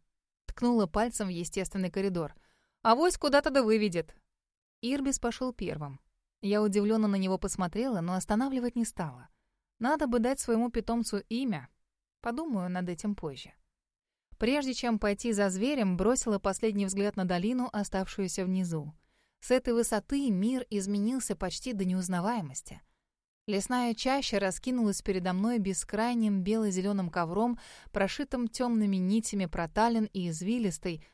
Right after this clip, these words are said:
блестящей, словно ртуть, лентой замёрзшей реки вдали. Ветер здесь, наверху, гулял свободно,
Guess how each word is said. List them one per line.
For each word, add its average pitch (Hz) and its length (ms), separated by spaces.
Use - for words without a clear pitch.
блестящей, 214 720
словно 220 400
ртуть, 240 360
лентой 214 420
замёрзшей 185 560
реки 180 280
вдали. 175 520
Ветер 226 440
здесь, 220 440
наверху, 180 520
гулял 220 340
свободно, 185 760